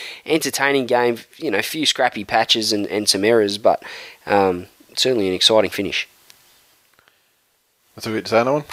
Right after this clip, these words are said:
Speaker 1: Um, yeah, I, I, I don't know as far as the Warriors go. You know, there, there, a couple of those two Johnson plays were fucking, you know,
Speaker 2: Magical.
Speaker 1: yeah.
Speaker 2: That's what you call it.
Speaker 1: Freakish.
Speaker 2: Yeah.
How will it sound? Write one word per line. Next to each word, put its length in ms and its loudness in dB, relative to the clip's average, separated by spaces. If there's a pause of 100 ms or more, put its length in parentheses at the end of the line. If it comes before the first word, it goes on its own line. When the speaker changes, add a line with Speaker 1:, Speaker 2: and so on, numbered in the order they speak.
(720)
Speaker 1:
Um, 420 0 (840)
yeah, 400 4 (180)
I, 140 2 (100)
I, 100 -8 (120)
I 100 2
don't 220 2
know 380 2 (140)
as 120 -2
far 240 2
as 80 -2
the 80 -8
Warriors 440 0
go. 340 2 (1700)
You 100 2
know, 120 2
there, 160 2
there, 240 -2
a 340 -16
couple 260 -2
of 140 -12
those 180 2 (160)
two 180 2
Johnson 380 0
plays 300 2
were 60 -8
fucking, 340 -2
you 100 -14 (960)
know, 100 -6
Speaker 2:
Magical. 380 -6 (280)
Speaker 1:
yeah. 120 -4 (220)
Speaker 2:
That's 160 -10
what 60 -16
you 60 -20
call 140 -20
it. 60 -16
Speaker 1:
Freakish. 580 -2
Speaker 2:
Yeah. 120 -12